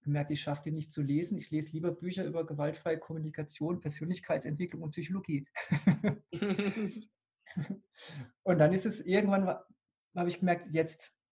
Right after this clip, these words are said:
Speaker 1: geht's nicht mehr anders. Und dann gab's auch dann natürlich meinen, ähm, Geschäftsführerkollegen, die Firma hatte ich ja nicht alleine.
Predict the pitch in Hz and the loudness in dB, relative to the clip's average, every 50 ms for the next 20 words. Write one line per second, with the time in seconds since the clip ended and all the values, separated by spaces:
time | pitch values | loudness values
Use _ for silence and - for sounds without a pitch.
0 | _ _ _ _ - 160 160 - 160 143 151 143 - - 180 190 220 208 - - | _ _ _ _ -4 -4 -4 -4 -4 -2 -2 -2 0 0 0 2 0 0 0 -4
1 | 160 165 156 160 156 151 165 156 - - - 147 151 147 - 151 147 147 151 147 | -4 2 4 4 4 4 2 0 0 0 0 0 0 0 2 0 0 2 2 0
2 | 135 143 143 - 156 147 - - 139 139 139 135 92 135 135 127 - 131 - 151 | 0 -2 -2 0 0 0 0 2 2 2 2 0 0 -2 -4 -4 -4 -4 -4 -4
3 | 156 - - - 175 185 180 - - 180 170 175 180 175 160 147 - 160 151 147 | -4 -4 -8 -6 -4 -4 -4 -2 -2 0 2 2 2 0 -2 -4 -4 -2 0 2
4 | 143 139 143 147 147 135 131 131 - 143 131 135 135 147 185 208 | 0 0 0 -2 -2 -4 -4 -4 -6 -6 -2 0 0 2 0 0